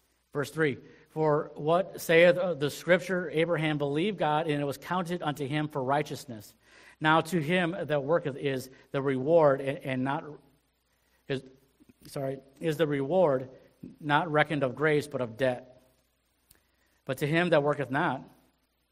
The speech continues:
believeth not, uh, believe, believeth on him that justifieth the ungodly. His faith is counted for righteousness, even as David also described the blessedness of the man unto whom God imputeth righteousness, uh,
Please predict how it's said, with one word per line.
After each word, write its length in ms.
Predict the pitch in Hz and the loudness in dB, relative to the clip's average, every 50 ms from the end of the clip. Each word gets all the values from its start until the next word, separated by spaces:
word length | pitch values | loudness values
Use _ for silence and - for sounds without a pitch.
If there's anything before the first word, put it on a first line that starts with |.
| _ _ _ _ _ _ _ _ - - | _ _ _ _ _ _ _ _ -14 -10
believeth 540 | 123 127 131 135 135 139 135 - - - | -8 -6 -4 -4 -4 -6 -8 -10 -12 -12
not, 320 | 143 127 127 127 131 - - | -8 -6 -4 -4 -4 -4 -6
uh, 140 | 135 131 135 | -8 -8 -8
believe, 520 | 131 139 139 147 156 160 147 139 131 - - - - _ _ _ _ | -6 -4 -2 -2 0 0 -2 -2 -4 -8 -14 -20 -20 _ _ _ _
believeth 200 | - 143 143 135 | -6 -6 -6 -4
on 140 | 139 135 131 | -4 -6 -6
him 400 | 120 139 160 156 143 147 156 139 123 | -4 -4 -4 -4 -4 -4 -6 -4 -4
that 260 | 135 127 135 - 135 | -2 -2 -2 -4 -6
justifieth 680 | 113 147 135 - 156 - - 131 123 123 127 127 120 123 | -6 -6 -6 -6 -8 -6 -6 -4 -4 -4 -4 -6 -8 -8
the 80 | 127 | -8
ungodly. 480 | 127 123 123 127 131 135 127 117 110 104 - - - - | -8 -6 -4 -2 -2 -2 -4 -4 -8 -12 -14 -20 -20 -6
His 180 | - 151 143 - | -2 -2 -2 0
faith 340 | - 147 143 156 151 151 - | 0 2 2 2 2 0 0
is 300 | 156 139 135 127 117 - | -2 -2 -2 -2 -4 -8
counted 360 | - - 151 160 156 156 151 | -8 -6 -4 -4 -4 -4 -6
for 120 | - 135 | -6 -6
righteousness, 600 | 127 127 143 147 147 - 131 - - - 131 - - | -4 -4 -4 -4 -4 -6 -10 -12 -12 -14 -14 -14 -10
even 240 | - 170 175 170 160 | -8 -2 0 2 2
as 160 | 151 147 135 | 2 2 0
David 440 | 113 143 147 165 156 147 131 - - - - - - _ - | 0 0 0 0 0 -2 -4 -4 -8 -16 -20 -20 -20 _ 0
also 320 | - 156 175 175 175 156 | 2 2 4 4 0 -4
described 640 | 139 139 - - - 165 160 156 147 135 131 127 - - - - _ _ | -4 -6 -8 -8 -6 -4 -2 0 0 0 -2 -4 -6 -12 -20 -20 _ _
the 80 | - 139 | -12 -6
blessedness 480 | 123 147 160 160 156 165 151 143 123 | 0 2 2 2 2 0 -4 -4 -2
of 120 | 139 135 127 | -2 -2 -2
the 60 | 131 | -2
man 400 | 127 139 147 147 135 127 117 117 - - - - _ _ - | -2 -2 -2 -2 -4 -4 -6 -8 -12 -16 -20 -20 _ _ -6
unto 240 | 139 139 - 147 135 | -6 -4 -4 -4 -2
whom 340 | 143 156 151 147 139 151 - - - 131 | -2 0 0 -2 -2 -4 -8 -12 -6 -2
God 220 | 143 139 147 151 | -2 0 0 -2
imputeth 560 | 147 135 127 - - 151 139 143 135 - - - - _ _ _ _ _ _ _ _ - | -4 -6 -6 -8 -8 -6 -4 -4 -4 -6 -8 -16 -20 _ _ _ _ _ _ _ _ -2
righteousness, 680 | 135 147 151 147 143 127 - - 139 127 120 - - - _ - | 0 0 0 0 -4 -8 -12 -8 -6 -6 -6 -6 -10 -16 _ -12
uh, 280 | 135 131 143 156 - | -12 -10 -10 -12 -14